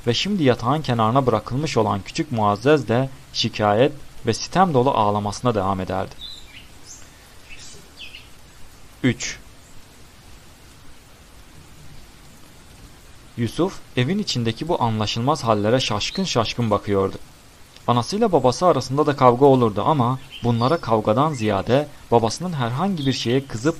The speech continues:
acısını anasından çıkarması demek daha doğruydu. Çünkü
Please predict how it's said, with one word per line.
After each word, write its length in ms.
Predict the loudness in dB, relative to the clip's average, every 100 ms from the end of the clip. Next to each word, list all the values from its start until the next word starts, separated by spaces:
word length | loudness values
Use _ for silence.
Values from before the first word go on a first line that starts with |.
| 0
acısını 380 | -2 -2 -2 0
anasından 480 | 2 0 0 0
çıkarması 520 | 0 2 2 2 -2 0
demek 240 | 2 0 -4 -12 -4
daha 240 | 0 0
doğruydu. 400 | 0 -2 -2 -8 -14 -20 -20 -20 -20 -20 -20 -20 -20 -20 -20 -10
Çünkü 420 | -2 0 2 -2